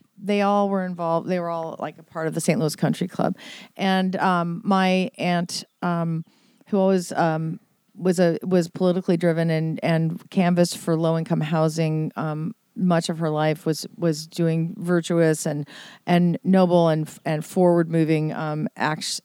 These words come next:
acts in Saint Louis. Um, she brought one of her little, her son had a black friend, and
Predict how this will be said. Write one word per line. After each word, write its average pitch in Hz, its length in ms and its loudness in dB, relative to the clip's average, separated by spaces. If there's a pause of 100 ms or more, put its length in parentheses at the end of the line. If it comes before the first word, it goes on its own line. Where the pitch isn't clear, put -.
acts 160 300 -6
in 160 100 -2
Saint 151 260 -4
Louis. 156 380 0 (420)
Um, 156 400 -2 (160)
she 196 640 2 (200)
brought 175 420 2 (140)
one 185 180 2
of 185 180 0
her 185 120 -2
little, 190 280 -6
her 208 140 -4
son 170 320 -2
had 160 340 0
a 175 120 0
black 151 260 2
friend, 165 380 -2
and 165 340 0